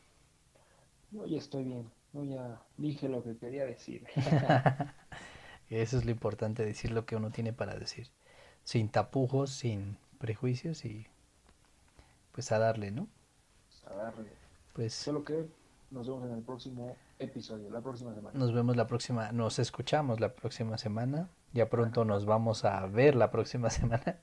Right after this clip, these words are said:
Speaker 1: <laughs>
Speaker 2: Y, pues, hasta aquí nos quedamos. Fue
Speaker 1: Ujú.
Speaker 2: un gusto charlar contigo, bro.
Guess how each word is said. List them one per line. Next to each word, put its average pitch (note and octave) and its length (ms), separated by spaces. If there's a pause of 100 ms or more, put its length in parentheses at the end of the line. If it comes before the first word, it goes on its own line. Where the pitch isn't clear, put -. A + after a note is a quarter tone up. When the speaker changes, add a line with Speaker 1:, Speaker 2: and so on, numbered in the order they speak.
Speaker 1:
<laughs> - 760
Speaker 2:
Y, A2+ 360
pues, A#2 280
hasta A2+ 180
aquí B2+ 220
nos B2+ 300
quedamos. C3+ 560 (720)
Fue A#2+ 140
Speaker 1:
Ujú. A2+ 100
Speaker 2:
un A2+ 100
gusto A#2+ 280
charlar A2 360
contigo, A#2+ 380
bro. C#3 240